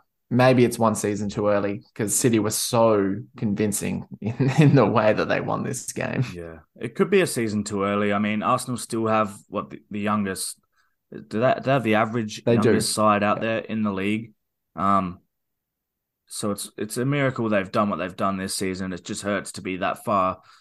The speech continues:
Speaker 2: kind of ahead and have it all there in front of you and not be able to take it.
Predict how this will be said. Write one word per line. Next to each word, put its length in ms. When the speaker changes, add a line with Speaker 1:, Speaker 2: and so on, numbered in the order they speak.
Speaker 2:
kind 200
of 60
ahead 420
and 340
have 160
it 80
all 260
there 380
in 80
front 320
of 120
you 180
and 140
not 180
be 80
able 120
to 60
take 380
it. 180